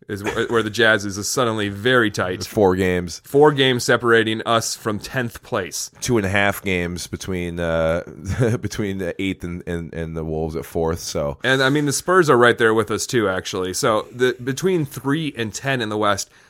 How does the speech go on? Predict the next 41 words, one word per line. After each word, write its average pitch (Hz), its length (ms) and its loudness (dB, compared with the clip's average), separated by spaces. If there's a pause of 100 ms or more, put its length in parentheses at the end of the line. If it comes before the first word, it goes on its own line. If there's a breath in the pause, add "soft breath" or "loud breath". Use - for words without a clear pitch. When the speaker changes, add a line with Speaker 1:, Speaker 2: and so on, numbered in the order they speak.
Speaker 1:
is 104 140 -6
so 151 240 4
tight 110 320 -2
now. 95 320 -4 (400 soft breath)
I 107 80 -2
was 120 140 2
having 147 260 4
some 107 160 -4
breathing 139 400 2
room, 135 240 0
feeling 120 300 0
good 123 160 0
about 120 220 2
this 117 120 -4
team 123 180 -4
a 104 80 -2
couple 113 280 -4
weeks 139 260 -4
ago, 101 380 0 (240 soft breath)
'cause 120 100 -2
it 123 80 2
really 139 240 6
seemed 123 240 -2
like 110 160 2
the 101 60 -10
Clippers 113 400 -2
and 110 80 -4
the 104 60 -4
Jazz 104 300 2
were 101 60 -6
not 101 220 -2
gonna 98 160 -8
be 98 140 -6
a 92 60 -6
problem, 101 460 -2
and 95 80 -10
now 101 320 -2
they're 98 160 -6
a 90 40 -10
huge 104 280 -10
problem. 87 380 -8